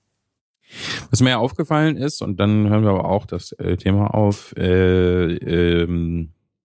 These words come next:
der hat schon in seinen ersten Werken schon Wort-,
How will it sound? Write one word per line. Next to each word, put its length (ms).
der 80
hat 80
schon 160
in 280
seinen 200
ersten 720
Werken 520
schon 500
Wort-, 460